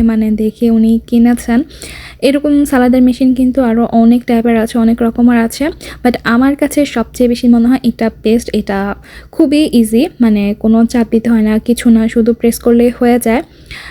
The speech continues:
আর এটার, আহ, মানে অনেক রকমের ব্লেড আছে, কা-, বড়, ছোট, আপনি যেভাবেই চান না কেন সেভাবেই হবে।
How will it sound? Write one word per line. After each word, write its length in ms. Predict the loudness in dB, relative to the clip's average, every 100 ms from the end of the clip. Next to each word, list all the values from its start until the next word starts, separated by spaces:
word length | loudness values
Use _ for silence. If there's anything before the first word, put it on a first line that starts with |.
| -20
আর 280 | -4 0 2
এটার, 520 | 2 2 0 2 0 -4 -8
আহ, 140 | 0 0
মানে 300 | 2 0 0
অনেক 380 | 2 4 2 0
রকমের 360 | 0 2 2 2
ব্লেড 280 | -2 -2
আছে, 360 | -4 -4 -2 -2
কা-, 300 | -2 -4 -2 -4 -6 -2
বড়, 420 | 0 2 0 -2 -8 -20 -8
ছোট, 280 | -2 0 2 0 -2 -6 -20 _ -20 _ -20 -20 -20 -12
আপনি 220 | -2 0
যেভাবেই 400 | 2 2 2 0
চান 160 | 0 -2
না 100 | 0
কেন 180 | -2 -2
সেভাবেই 440 | 0 0 2 0
হবে। 340 | 0 -2 -2